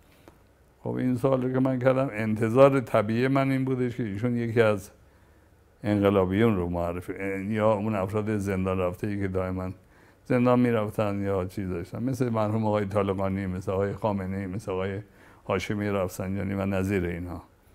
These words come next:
با کمال تعجب من دیدم که ایشون آقای مطهری رو معرفی کردن و ت-، تعریف فراوانی از آقای مطهری کردن، گفتن که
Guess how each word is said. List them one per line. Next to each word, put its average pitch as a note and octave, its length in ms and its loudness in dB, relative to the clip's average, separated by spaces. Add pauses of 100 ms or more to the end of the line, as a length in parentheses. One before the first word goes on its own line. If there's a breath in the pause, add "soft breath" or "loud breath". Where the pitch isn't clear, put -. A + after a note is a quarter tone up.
(1300)
با G#2 120 -2
کمال C3+ 420 6
تعجب A#2 400 4
من B2+ 160 2
دیدم B2+ 300 0
که A#2+ 100 -2
ایشون A2+ 280 -2
آقای A#2 180 2
مطهری G#2 560 0
رو G#2+ 60 2
معرفی F#2 440 -6
کردن F2+ 280 -10 (1080)
و F2+ 280 0 (360)
ت-، F#2+ 280 0
تعریف G2 520 -4
فراوانی G2 680 -4
از F#2 140 -6
آقای G2 120 -6
مطهری G2 460 -6
کردن، B2 280 -2
گفتن A2+ 320 -4
که G#2 260 -6